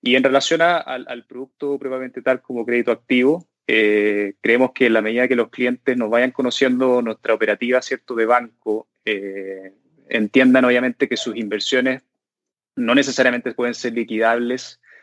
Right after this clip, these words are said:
eh, para realizar otro tipo de negocios, ¿cierto?, y proyectos que tengan en mente, este producto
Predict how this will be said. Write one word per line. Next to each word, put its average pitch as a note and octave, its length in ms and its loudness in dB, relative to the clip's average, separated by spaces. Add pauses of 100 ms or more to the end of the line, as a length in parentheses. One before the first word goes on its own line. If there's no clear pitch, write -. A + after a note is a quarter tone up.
(220)
eh, A2 240 -2
para - 180 2
realizar G#2 400 -2
otro A#2 160 0
tipo A#2+ 220 0
de A2 80 -2
negocios, A#2 500 -2
¿cierto?, - 320 -4
y A2 60 0
proyectos A#2 420 -2
que B2+ 100 2
tengan B2+ 280 0
en B2 100 0
mente, D#3 540 2 (320)
este B2+ 300 0
producto B2+ 680 0